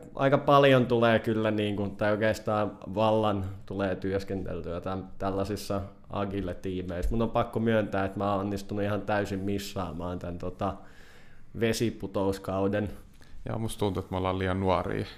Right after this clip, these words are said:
Speaker 2: Et, tota, muistan, että koulussa mä oon opiskellut, miten tehdään vaatimusmäärittely ja sit sen jälkeen tapahtuu joku suunnittelu ja sit koodaus, sit testaus ja sit tuota noin. Mä oon siis opiskellut,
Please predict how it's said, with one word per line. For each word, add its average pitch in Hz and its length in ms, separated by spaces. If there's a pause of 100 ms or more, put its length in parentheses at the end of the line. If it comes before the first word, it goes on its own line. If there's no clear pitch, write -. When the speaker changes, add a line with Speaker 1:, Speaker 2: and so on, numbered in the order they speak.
(220)
Speaker 2:
Et, 92 160
tota, 98 360 (140)
muistan, 131 440
että 127 140
koulussa 101 580 (320)
mä 92 100
oon 92 120
opiskellut, 92 600
miten 95 240
tehdään 95 360 (380)
vaatimusmäärittely 87 1080
ja 82 260 (260)
sit - 180
sen 90 220
jälkeen 85 320
tapahtuu 85 540
joku 87 320
suunnittelu 87 600
ja - 80
sit - 260
koodaus, 90 540
sit - 240
testaus 80 640
ja - 140 (640)
sit - 260
tuota 87 300
noin. 90 280
Mä 98 80
oon 104 80
siis - 180
opiskellut, - 680